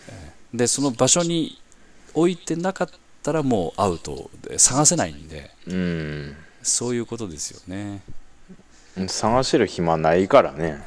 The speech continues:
Speaker 1: ないですからね。
Speaker 2: えー、特にラジオ主役やから、
Speaker 1: うん。
Speaker 2: もう袖に引っ込んどる時間、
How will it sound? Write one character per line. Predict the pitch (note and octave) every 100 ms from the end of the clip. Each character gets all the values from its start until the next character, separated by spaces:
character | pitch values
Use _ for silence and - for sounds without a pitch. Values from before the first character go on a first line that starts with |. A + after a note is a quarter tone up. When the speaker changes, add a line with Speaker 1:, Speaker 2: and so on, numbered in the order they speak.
| -
Speaker 1:
な | F#2+ G2 G#2+
い | F#2+
で | F#2 F#2
す | G2
か | D#3
ら | D3
ね。 |
Speaker 2:
え |
ー、 | A#2
特 | F#2 E2+
に |
ラ | E2+ F#2+
ジ | G#2+ C3+
オ | D3+ D#3 D3
主 | - A2+
役 | B2+ C3+ D3
や | D3+
か | A2
ら、 | E2+ E2+ D#2+ D2 - - - - - - G2
Speaker 1:
う |
ん。 |
Speaker 2:
も | F2+ F2 G2+ F#2+
う |
袖 | - A#2+ B2 D#3+
に | D#3+
引 |
っ | - -
込 | D#3
ん | D#3
ど | E3+
る | C3
時 | - -
間、 | G2 F#2 E2+